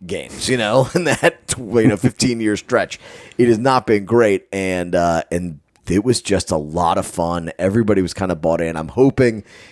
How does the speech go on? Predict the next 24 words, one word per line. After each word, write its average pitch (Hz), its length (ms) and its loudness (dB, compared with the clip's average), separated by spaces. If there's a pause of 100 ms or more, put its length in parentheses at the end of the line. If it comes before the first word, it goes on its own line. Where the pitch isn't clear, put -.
(120)
you 110 80 -4
know, 104 120 4
it 95 80 -4
carries 104 460 2
over 101 460 2
a 87 60 -4
little 104 260 2
bit 95 220 0
into 95 160 -4
next 92 400 -4
year, 92 200 2
that 85 120 0
it 76 80 -6
becomes 92 360 -6
a 95 40 -4
little 92 160 0
bit 90 120 0
more 92 280 0
of 82 80 -4
a 78 40 -8
thing. 85 340 -4
But 85 180 -8 (280)
the 101 120 0
difference 107 720 -2